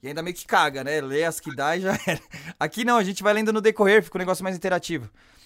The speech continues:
É... Então, ó, tem uma pessoa que mandou uma pergunta aqui, ó. Como migrar do mercado tradicional para o mercado de tecnologia para quem está totalmente inserido no mercado tradicional? Tipo da área de contralo-, contralo-, controladoria para inovação.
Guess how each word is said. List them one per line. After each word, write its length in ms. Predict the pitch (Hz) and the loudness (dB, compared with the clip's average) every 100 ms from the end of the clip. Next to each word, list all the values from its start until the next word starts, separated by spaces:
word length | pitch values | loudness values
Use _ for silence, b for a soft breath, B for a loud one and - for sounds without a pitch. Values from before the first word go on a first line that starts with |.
| b b b b | b b b b
É... 920 | 131 139 143 147 147 147 147 143 147 123 B B _ b b b b b _ _ _ _ _ _ | -2 0 2 2 2 0 0 0 -2 -6 B B _ b b b b b _ _ _ _ _ _
Então, 180 | 175 170 | 2 2
ó, 60 | |
tem 140 | - 160 | 2 -4
uma 80 | |
pessoa 160 | 180 196 | -4 -4
que 80 | 180 | -6
mandou 160 | 190 | 0
uma 60 | 196 | 0
pergunta 420 | 190 175 165 160 | 0 -4 -6 -6
aqui, 180 | 156 123 | -8 -8
ó. 80 | 104 | -10
Como 240 | - 202 | -4 0
migrar 400 | 214 202 160 170 | 0 0 4 2
do 80 | 170 | 2
mercado 360 | 170 156 156 151 | -6 0 -2 -2
tradicional 580 | 156 147 - 143 156 | -6 -6 -4 -2 -2
para 140 | 170 170 | -2 -4
o 20 | |
mercado 320 | 165 160 156 | -4 -2 -4
de 80 | 147 | -4
tecnologia 640 | 160 156 151 139 127 156 | -6 -6 -6 -6 -4 -6
para 160 | 175 160 | -4 -6
quem 140 | 156 | -8
está 160 | 156 165 | -8 -8
totalmente 480 | 156 175 170 165 185 | -6 -6 -6 -8 -10
inserido 440 | 165 165 151 160 | -8 -6 -4 -6
no 60 | 165 | -6
mercado 380 | 160 151 151 151 | -8 -4 -4 -4
tradicional? 680 | 151 151 - 151 113 101 b b b b | -8 -6 -6 -4 -6 -8 b b b b
Tipo 260 | - 156 160 | -10 -8 2
da 100 | 160 | 4
área 220 | 156 165 | 4 2
de 100 | 151 | -4
contralo-, 540 | 170 160 160 156 160 _ _ | -10 -2 0 0 -2 _ _
contralo-, 840 | 160 175 185 175 165 151 151 160 _ _ - | -10 -6 -2 0 0 0 0 -2 _ _ -18
controladoria 1040 | - 165 180 165 156 147 151 147 131 143 160 | -10 -8 -6 -6 -2 -2 -2 -2 -2 -4 -4
para 220 | 165 160 | -2 -2
inovação. 580 | 160 156 156 - 117 | -2 -2 -2 -2 -8